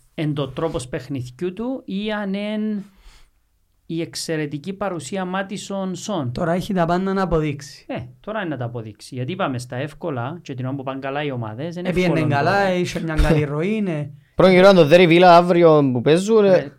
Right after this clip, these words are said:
Speaker 1: φκαινεί που πάνω
Speaker 3: φκαινεί
Speaker 1: τη
Speaker 3: ήδη που
Speaker 1: Βίλα.
Speaker 3: πάνω τη Βίλα.
Speaker 2: Φκαινεί που πάνω η Βίλα και φτάνει τον
Speaker 1: Και επειδή
Speaker 2: Και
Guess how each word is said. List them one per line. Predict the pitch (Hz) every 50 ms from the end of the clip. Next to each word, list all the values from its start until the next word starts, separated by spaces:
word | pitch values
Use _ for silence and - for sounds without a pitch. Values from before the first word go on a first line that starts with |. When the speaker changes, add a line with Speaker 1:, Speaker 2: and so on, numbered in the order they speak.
| _ _
Speaker 1:
φκαινεί | - - 147 147 151
που | 139
πάνω | 127 131 135
Speaker 3:
φκαινεί | 139 160 190 196
Speaker 1:
τη | 202
Speaker 3:
ήδη | 214 214
που | 220 196
Speaker 1:
Βίλα. | 196 190
Speaker 3:
πάνω | 190 196 190
τη | 185 170
Βίλα. | 160 160 151 131 123
Speaker 2:
Φκαινεί | 208 190 180
που | 170
πάνω | 170 180 180 175
η | 165
Βίλα | 156 180 214 247 277 277
και | 233 254 247 233 226 220 214
φτάνει | - - - 220 226 226 226 226
τον | 208 226 226 220 220 214 202 208 - - _
Speaker 1:
Και | _ - 170
επειδή | 160 147 160 147 175 180 185 190 - - _ _ _ _ _ _ _ _ _ _ _ _ _ _ _
Speaker 2:
Και | - -